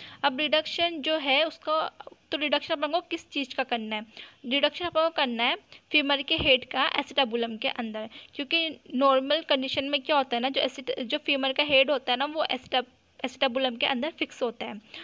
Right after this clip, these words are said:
तो सीडीएच के अंदर जो femur का जो head होता है ना, वो बाहर निकल जाता है,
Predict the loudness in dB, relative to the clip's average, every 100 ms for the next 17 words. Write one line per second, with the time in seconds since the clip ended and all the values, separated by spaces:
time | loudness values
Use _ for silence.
0 | -18 -10 -8 -2 0 2 2 2 0 0
1 | 0 2 0 -4 -2 -2 0 0 -2 -2
2 | -2 -2 2 2 2 0 0 -2 0 0
3 | 0 0 0 0 -4 -4 -8